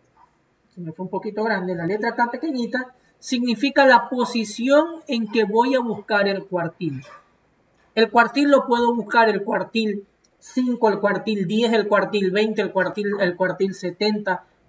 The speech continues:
Cualquier número de cuartil yo puedo ir a encontrar.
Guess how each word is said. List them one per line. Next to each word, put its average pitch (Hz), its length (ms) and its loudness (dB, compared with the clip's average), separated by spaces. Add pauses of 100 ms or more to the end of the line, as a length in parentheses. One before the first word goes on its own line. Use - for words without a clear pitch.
Cualquier 240 540 4
número 269 340 2
de 233 160 0
cuartil 214 520 0
yo 208 220 0
puedo 208 380 2
ir 180 180 -2
a - 20 -4
encontrar. 156 580 -14